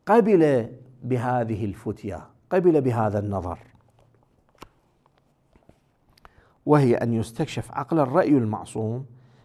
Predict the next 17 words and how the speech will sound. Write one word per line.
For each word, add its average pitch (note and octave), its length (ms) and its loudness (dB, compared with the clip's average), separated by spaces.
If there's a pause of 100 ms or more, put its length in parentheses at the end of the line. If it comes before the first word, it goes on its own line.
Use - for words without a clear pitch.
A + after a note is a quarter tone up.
من C3+ 160 0
اتفاق D#3+ 520 -2
جماعة C#3 500 0
من C#3+ 240 -2
عداه، B2+ 600 4
هم A#3 180 2
متفقون G3 680 2 (440)
وهو G#3 340 6
لم G#3+ 260 6
يلق G3 360 8
الخلاف B2 760 0
فيما G2+ 300 -6
بينهم، F#2 440 -10 (840)
فيما B2+ 260 2
عداه A2+ 460 4
من G2+ 140 -2
العلماء F#2 560 -4